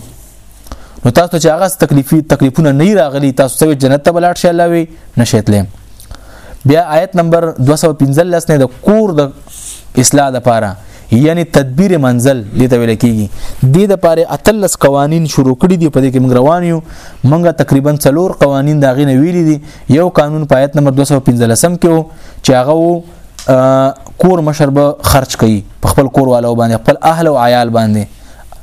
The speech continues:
دویم قانون و آیت نمبر دوه سوه شپاړسم کې حکم القتال، چې د کور مشر به جهاد له تیاری، جهاد به کوي. جهاد کې خپل دفاع ده که نه؟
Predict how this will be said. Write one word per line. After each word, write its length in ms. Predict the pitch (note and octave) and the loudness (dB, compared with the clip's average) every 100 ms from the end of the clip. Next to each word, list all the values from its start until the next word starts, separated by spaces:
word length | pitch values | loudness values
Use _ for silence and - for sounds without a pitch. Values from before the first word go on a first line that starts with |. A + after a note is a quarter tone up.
| - - - - | -20 -20 -20 -4
دویم 280 | A#2 D3+ F#3+ F#3 | 2 2 2 2
قانون 320 | E3 E3+ F3 | 0 -2 -2
و 120 | E3 - C#3+ | -2 0 0
آیت 200 | D#3+ E3+ | 0 0
نمبر 180 | D#3+ D3+ | 0 0
دوه 100 | D3+ | 0
سوه 180 | D#3 D#3 | 0 -2
شپاړسم 500 | C#3+ C3+ C3 E3+ E3+ D#3+ | 0 0 0 -2 -2 0
کې 100 | D3 C#3 - - - | 0 -4 -14 -6 -2
حکم 200 | E3 D#3+ | 0 2
القتال، 540 | D3+ C#3+ A#2+ B2+ A#2+ G#2 - - - | 0 0 2 2 0 -4 -14 -20 -4
چې 60 | B2+ | -2
د 100 | C3+ - | 0 0
کور 160 | F#3 E3+ | 0 0
مشر 220 | E3+ F3 | 0 0
به 120 | D#3+ D#3+ C3+ | 0 0 0
جهاد 320 | C3 D3+ D3+ | 0 0 0
له 40 | C3+ B2+ | -2 0
تیاری، 300 | B2+ D3+ D#3 C3 | 2 2 0 -2
جهاد 300 | A#2+ B2 A#2+ | 0 0 0
به 40 | A#2 | 0
کوي. 220 | B2 A2+ - - - - | 0 0 -6 -16 -20 -2
جهاد 420 | B2+ C#3 D#3 F3 - | 0 2 0 0 0
کې 220 | E3 D#3 - - - - | 0 0 -6 -20 -10 0
خپل 200 | E3+ D#3 | 0 0
دفاع 340 | C3 F3 G3+ | -2 0 0
ده 100 | D#3 | 0
که 100 | C3 | 0
نه؟ 240 | C3+ D3 | 0 0